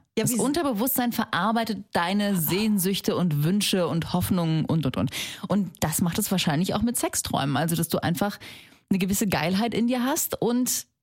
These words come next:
Speaker 2: dann baut sich dein Gehirn daraus eine Story zusammen, um das irgendwie loszuwerden. Um
Speaker 1: Und
Speaker 2: das einmal passieren zu lassen.
Speaker 1: Und was bedeutet es jetzt zum Beispiel, wenn ich träume, ich hab Sex mit einer Kollegin?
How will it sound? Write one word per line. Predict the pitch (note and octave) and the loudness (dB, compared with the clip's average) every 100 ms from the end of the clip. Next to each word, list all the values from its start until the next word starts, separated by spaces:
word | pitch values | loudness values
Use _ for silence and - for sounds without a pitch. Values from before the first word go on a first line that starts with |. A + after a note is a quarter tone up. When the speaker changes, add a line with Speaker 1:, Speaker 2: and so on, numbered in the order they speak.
| - | -4
Speaker 2:
dann | D#3 G#3+ A#3+ - | 0 2 0 0
baut | C#3+ D#3+ G#3 | 0 0 0
sich | - C4 - | 0 -2 0
dein | F3 F3 | 2 2
Gehirn | G3 F3 E3 G#3+ | 2 2 2 2
daraus | F3 C#3 D3 G3 | 0 0 0 0
eine | C3 B3 | 0 0
Story | - - A#2 D#3+ | 0 -2 -2 0
zusammen, | - G#3+ A#3 B3+ | 0 0 0 0
um | B3 G3+ A3 | 2 2 2
das | - | 0
irgendwie | G#3+ A#3+ | 0 2
loszuwerden. | A#3 D#3+ - - F2 - D#3 - _ _ _ | 0 0 0 0 0 0 -4 -10 _ _ _
Um | G#3 | 0
Speaker 1:
Und | G#3 | 2
Speaker 2:
das | G#3 | 0
einmal | - G3+ A3 G#3+ G#3+ G#3+ - | 0 0 2 2 0 -2 0
passieren | G#3+ - F3+ C3 | 0 2 0 0
zu | - | -2
lassen. | - - D3+ - - | -2 -4 -6 -8 -6
Speaker 1:
Und | - G3 E3+ | -2 -2 0
was | F#3 F#3 | -2 -2
bedeutet | - D#3+ C3+ C#3+ G3 F#3 | -2 -2 0 0 0 0
es | A3+ - | -2 0
jetzt | A3+ - | -2 -2
zum | A3+ G3 | 0 0
Beispiel, | E3 F3 F#3 D3+ | 0 -2 -2 0
wenn | D3 | 0
ich | D3+ - | -2 -4
träume, | - G2 D#3 C3+ - - | -4 -2 -2 -4 -4 -4
ich | D3+ D3+ | -2 -2
hab | C#3+ | -4
Sex | - C#3+ - - - | -2 -4 -4 -6 -2
mit | D#3+ - | -2 0
einer | B2 | -2
Kollegin? | - C#3+ C#3 C3+ B2+ G#3 | -2 -4 -2 0 0 -2